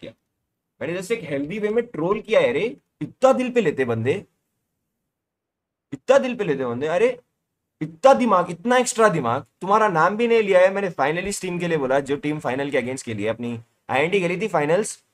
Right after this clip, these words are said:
vitality के against, तो उसमें iPad पे खेल रहे थे, ऐसा बोले हम मेरे teammates।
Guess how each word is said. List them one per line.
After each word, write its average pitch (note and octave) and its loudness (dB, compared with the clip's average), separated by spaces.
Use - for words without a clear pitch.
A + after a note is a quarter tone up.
vitality F#3 4
के E3+ 4
against, F2+ -8
तो A#2+ -10
उसमें F#3 -6
iPad C#3+ 4
पे G#3+ 6
खेल G3 0
रहे G3 -2
थे, G3+ 0
ऐसा G#3 2
बोले G3+ 2
हम F#3 4
मेरे E3 2
teammates। D#3+ -2